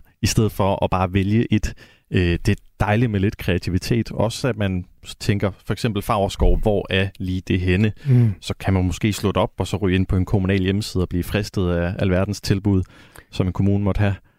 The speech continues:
Speaker 2: Ja, det drømmer de jo om på de kanter.
Speaker 1: <laughs> Ja.
Speaker 2: Øh, afslutningsvis, nu har vi talt sådan grimt om en hel masse. Hvad er egentlig dit yndlingskommunenavn?
Speaker 1: Øh, jamen,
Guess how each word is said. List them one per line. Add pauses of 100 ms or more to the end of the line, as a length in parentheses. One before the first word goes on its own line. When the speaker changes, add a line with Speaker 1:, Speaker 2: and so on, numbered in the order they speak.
(100)
Speaker 2:
Ja, (120)
det (380)
drømmer
de
jo
om
på
de
kanter.
Speaker 1:
<laughs> (960)
Ja. (340)
Speaker 2:
Øh,
afslutningsvis,
nu
har
vi
talt
sådan
grimt
om
en
hel
masse.
Hvad
er
egentlig
dit
yndlingskommunenavn? (840)
Speaker 1:
Øh,
jamen,